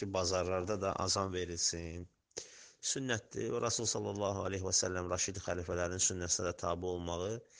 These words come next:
bizlərə əmr edir və buyurur ki, "Aleykum bi sünnəti və sünnəti xulafə ər-raşidin əl-mehdiyyin."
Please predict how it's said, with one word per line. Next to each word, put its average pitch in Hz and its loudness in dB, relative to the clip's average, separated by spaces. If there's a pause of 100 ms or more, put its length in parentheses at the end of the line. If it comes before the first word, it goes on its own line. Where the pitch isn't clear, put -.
(460)
bizlərə 90 0
əmr 90 0
edir 85 -2
və 87 0
buyurur 92 -2
ki, - -4
"Aleykum 95 -2
bi 90 -2
sünnəti 104 -2 (180)
və 95 -2
sünnəti 95 -4
xulafə 95 0 (240)
ər-raşidin 95 -2
əl-mehdiyyin." 90 -2